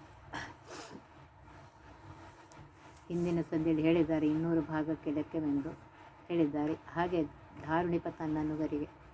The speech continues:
ನೂರ ಮೂವತ್ತ್ಮೂರು ಭಾಗವನ್ನು ಇದು ಮಾಡಿದ್ದಾನೆ. ವ್ಯಾಪಾರ ಕೊಟ್ಟು, ವ್ಯಾಪಾರ ಕೊಟ್ಟು ಅಂದರೆ ಕಾರ್ಯ ಮಾಡುವಂತಹ ಶಕ್ತಿಯನ್ನು ತನ್ನ ಮಂತ್ರಿಗಳಿಗೆ ಕೊಟ್ಟು ಮಾಡ್ತಾನೆ ರಾಜ. ಹಾಗೆ ಕೊಟ್ಟು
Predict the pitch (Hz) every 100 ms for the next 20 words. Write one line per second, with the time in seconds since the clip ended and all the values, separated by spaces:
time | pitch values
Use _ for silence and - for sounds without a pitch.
0 | 160 165 170 165 151 160 160 - 156 151
1 | - - - - 151 156 147 156 165 143
2 | 151 147 143 143 147 - - - - -
3 | - 165 165 180 170 160 - 165 - 190
4 | - - - - - - - 165 165 170
5 | 165 160 160 147 165 151 165 185 - -
6 | - 160 170 175 160 156 147 151 143 151
7 | 151 175 165 - 170 156 151 147 156 147
8 | 147 156 165 160 156 147 160 - 151 156
9 | - 151 143 147 147 147 - 165 170 -
10 | - - - - - - - - - -
11 | - 208 - -